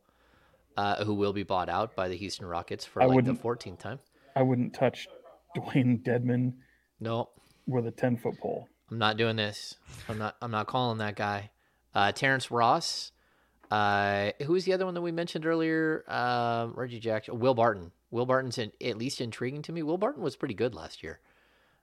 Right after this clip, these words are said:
Speaker 1: Uh, yeah, Dwayne Dedmon, no. Um, okay, so if you're, if you're still here on, uh, the YouTube side,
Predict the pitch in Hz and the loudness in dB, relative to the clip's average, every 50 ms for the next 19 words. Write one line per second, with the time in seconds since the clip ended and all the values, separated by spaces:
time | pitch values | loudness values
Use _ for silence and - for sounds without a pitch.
0 | _ _ - 98 95 95 90 92 92 90 90 - - 117 104 98 98 104 113 110 | _ _ -2 0 2 2 2 2 2 0 -2 -2 -2 -2 -2 -2 -2 -4 -4 -4
1 | 107 98 104 98 92 95 92 90 87 85 82 82 82 - _ _ _ _ _ _ | -2 -2 0 -2 -2 -2 -6 -8 -6 -6 -6 -8 -10 -14 _ _ _ _ _ _
2 | _ _ - 123 123 120 113 113 - - 165 - 175 147 120 - - 151 139 135 | _ _ -2 0 2 2 2 2 2 2 4 6 6 6 6 6 6 4 4 4
3 | - - 147 147 147 143 143 - - - - - 143 131 - - - 156 165 175 | 4 2 4 6 6 6 6 4 2 -2 -6 -4 -6 -6 -2 2 4 4 4 4
4 | 160 - 165 147 127 120 127 135 - - 120 117 110 110 107 110 110 110 107 107 | 2 2 2 4 4 4 4 2 0 0 0 0 2 2 2 2 0 -2 -4 -8
5 | 107 - 113 110 104 101 98 98 98 95 95 95 92 95 - - 113 110 101 101 | -8 -4 -2 0 0 0 2 2 0 0 0 -2 -4 -4 -6 -6 -6 -4 -4 -4
6 | 104 101 - - 110 101 98 95 98 - - - 90 87 87 92 107 | -4 -6 -4 -2 -2 -2 -2 -4 -6 -6 -2 -2 0 0 0 -2 -4